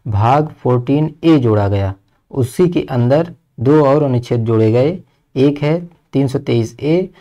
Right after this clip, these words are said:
और तीन सौ तेईस बी। तीन सौ तेईस ए प्रशासनिक अधिकरण गठित करने से संबंधित है और तीन सौ तेईस बी कर संबंधी,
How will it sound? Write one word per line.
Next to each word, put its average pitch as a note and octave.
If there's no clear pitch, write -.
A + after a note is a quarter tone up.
और B2
तीन C3+
सौ B2+
तेईस B2+
बी। A2+
तीन D3
सौ D3+
तेईस D3+
ए E3
प्रशासनिक C3+
अधिकरण C3
गठित B2+
करने A#2+
से B2
संबंधित A2
है F3
और B2
तीन C#3+
सौ D3+
तेईस C#3
बी D#3+
कर C#3
संबंधी, C3